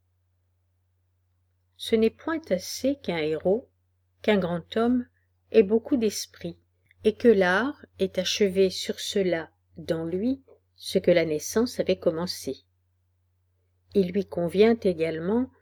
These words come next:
d'être né avec du goût, et de perfectionner ce qu'il en a reçu de la nature. L'esprit et le goût sont comme deux frères, qui ont la même origine, et dont la qualité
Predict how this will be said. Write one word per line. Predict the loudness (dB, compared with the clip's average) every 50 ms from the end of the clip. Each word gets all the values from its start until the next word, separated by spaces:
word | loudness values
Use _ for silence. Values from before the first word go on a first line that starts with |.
| _ _ _ _ _ _ 6
d'être | 6 6 6 6 4 4 4
né | 6 6 6 6 6
avec | 4 4 0 -2 -2 -4
du | -6 -6
goût, | -8 -8 -6 -4 -4 -4 -6 -8 -20 _ _ _ _ _ _ _ _ _
et | 0 2
de | 2 2
perfectionner | 2 2 -2 -2 -2 -4 -4 -4 -6 -6 -6 -6 -4 -6 -6 -8 -8 -10 -12 _ _ _ _ _ _ _
ce | -18 -2 0 0
qu'il | 2 4 4 4 6 6
en | 4 4
a | 2 2 0
reçu | 0 0 -2 -2 -4 -6 -4 -2 -2
de | 0 0
la | 0 0 -2
nature. | -2 -2 -4 -8 _ -18 -18 -18 -18 -18 -18 -20 -20 _ _ _ _ _ _ _ _ _ _ _ _ _ _ _ _ _ _ _ _ _ _ _ _ _ _ _ _ _ -6
L'esprit | -4 -2 -2 -2 -4 -6 0 2 4 6 6 6
et |
le | 6 4 2 0
goût | 0 0 -2 -2 -2
sont | -4 -4 -4 -4 -2
comme | 0 0 2 2 2
deux | 2 2 2 2
frères, | 0 -4 -16 -14 -10 -6 -4 -4 -4 -6 -10 -14 _ _ _ _ _ _ _ _ _ _ _
qui | 2 6 6
ont | 6 6
la | 4 2 2
même | 2 4 4 4 4
origine, | 2 2 2 2 2 2 0 -2 -6 -6 -6 -8 -8 -10 -10 _ _ _ _ _ _ _ _ _ _ _ 4
et | 6 6
dont | 6 6
la | 4 4 2
qualité | 0 0 0 2 2 0 -2 -4 _ _ -6 -2 0 2 2 0 -2